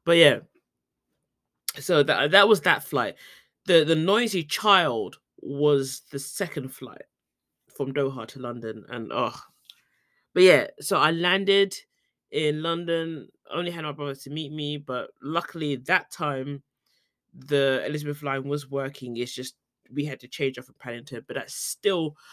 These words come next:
much better than taking the Jub-, uh, the, the Piccadilly line and then the Jubilee line all the way back to East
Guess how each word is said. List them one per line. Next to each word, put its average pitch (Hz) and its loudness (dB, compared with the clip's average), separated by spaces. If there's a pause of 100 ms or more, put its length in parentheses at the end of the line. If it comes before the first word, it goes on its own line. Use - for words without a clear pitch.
(180)
much 151 -4
better 123 -4 (400)
than 131 -2
taking 147 -4
the 127 -4
Jub-, 131 -4 (240)
uh, 131 -4
the, 127 -4 (100)
the 117 -6
Piccadilly 139 -6
line 113 -6
and 113 -8
then 120 -10
the 117 -8
Jubilee 113 -8
line 107 -10 (160)
all 123 -4
the 110 -4
way 110 -2
back - -8
to - -14
East - -10